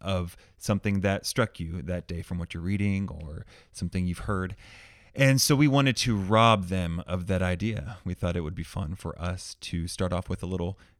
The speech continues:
commonplace journal part, as it were. Um, so Laura, why don't you kick us off here?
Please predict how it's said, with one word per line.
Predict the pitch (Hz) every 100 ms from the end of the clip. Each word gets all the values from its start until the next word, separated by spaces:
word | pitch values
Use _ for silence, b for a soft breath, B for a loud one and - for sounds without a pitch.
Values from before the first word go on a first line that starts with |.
| -
commonplace | - 95 92 90 - 87 - -
journal | 95 95 90 87 90 92
part, | - 92 87 _
as | 95 92 87
it | 71
were. | 90 90 85 92 - b b -
Um, | 104 101 101
so | 135
Laura, | 127 160 98
why | 101
don't | 127 120 113 -
you | 120 117 113 -
kick | - -
us | 110 -
off | - 120 110
here? | - 80 92